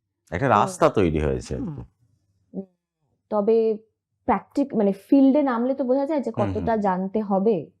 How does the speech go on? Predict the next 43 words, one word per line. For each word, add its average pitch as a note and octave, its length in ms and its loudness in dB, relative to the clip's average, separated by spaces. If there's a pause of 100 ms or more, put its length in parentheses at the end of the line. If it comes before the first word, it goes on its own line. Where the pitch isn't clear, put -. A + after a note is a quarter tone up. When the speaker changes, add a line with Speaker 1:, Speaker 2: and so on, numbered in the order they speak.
(180)
Speaker 2:
তো G3+ 80 -8
সেই A#3 400 -4 (140)
কোনো A#3+ 260 0
জ্ঞানটাই A#3+ 440 0
আমার G#3+ 240 -2
ছিল E3 280 0
না। E3 220 -8 (680)
এবং F#3 540 -2
যখন G3 220 -2
ডিরেক্টরের F#3+ 440 -4
সামনে F#3+ 360 -6
গিয়ে G3 200 -6
দাঁড়িয়েছিলাম, F#3+ 720 -8 (440)
সৌমিক F3+ 420 -4
দা F#3 100 -2
ছিলেন F#3 300 -6
ডিরেক্টর। E3 480 -10 (520)
উম, F3 240 -8
তুমি F3+ 260 -6
হয়তো F3 180 -4
লাদেন E3+ 340 -4
Speaker 1:
হুম। - 80 -6
Speaker 2:
বলে D#3 180 -6
চেনো। D3 280 -16 (120)
Speaker 1:
হুম, F#2+ 180 -4
হুম, D#2+ 180 -6
হুম। D#2 180 -12
Speaker 2:
হুম, E3+ 300 -16
আমাদের D#3+ 320 -12
লাদেন D#3+ 380 -10
দা D#3+ 80 -12
আর D#3 80 -14 (140)
কি। - 80 -18 (640)
উনি G3+ 180 0
ছিলেন G#3 280 0
ডিরেক্টর। F#3 500 -2 (600)
তো F3 360 -6
আমাকে G3 280 -8
শুধু A3+ 160 -8
বলছে, A#3 160 -8
"তুই C4+ 100 -8
কি D4 100 -12
পারবি?" G3+ 720 -4